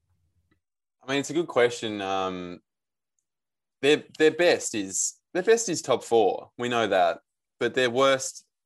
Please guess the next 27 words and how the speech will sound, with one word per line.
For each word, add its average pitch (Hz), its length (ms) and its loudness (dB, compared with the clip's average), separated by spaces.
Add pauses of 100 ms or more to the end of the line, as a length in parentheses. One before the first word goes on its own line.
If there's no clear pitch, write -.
(400)
which - 200 -18
we 117 100 -6
saw, 110 440 4
we 110 120 0
also 120 300 2
saw 104 260 -2
against 101 300 -6
Geelong, 98 500 -4 (640)
s-, - 260 -20
shocking. - 580 -2 (180)
I 104 60 -12
mean, 110 340 -6 (460)
that 135 160 0
game 127 240 -2
was 90 200 -8
horrendous. 104 680 -6 (580)
They 113 60 -12
couldn't 123 200 -6
get 110 120 0
their 101 120 0
hands 95 380 -6
anywhere 101 320 -4
near 98 200 -4
the 95 80 -4
ball. 98 520 2 (160)
And, 98 400 -8
um, 92 360 -4